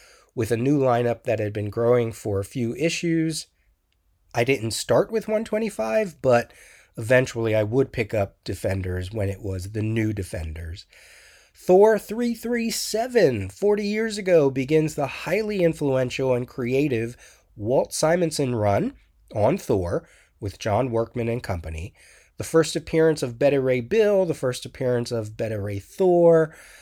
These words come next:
that cover of him smashing the old Thor logo, making way for the new one. You can listen to episodes of C G S where we continue our coverage on that run.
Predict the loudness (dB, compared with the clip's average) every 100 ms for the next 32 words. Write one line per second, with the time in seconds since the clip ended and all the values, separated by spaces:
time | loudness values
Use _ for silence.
0 | -18 -4 -4 -4 2 2 4 2 2 -2
1 | -4 -2 -2 -4 -2 -2 -4 -4 -4 -2
2 | -4 -8 -20 _ _ -4 2 2 2 -4
3 | -2 2 2 4 4 2 2 2 2 0
4 | -4 -6 -8 -4 -2 -2 -4 -8 -8 -4
5 | -4 -2 -2 -2 -2 -2 -4 -10 -20 -20
6 | -20 -20 _ -6 0 0 0 0 -2 -2
7 | -4 -4 -4 -6 -4 -2 -2 -4 -6 -4
8 | -4 0 2 2 0 -4 0 0 0 -4
9 | -6 -4 -2 -2 0 0 -2 -4 2 2
10 | 2 -2 0 0 0 0 -2 -4 -6 -6
11 | -2 -2 -4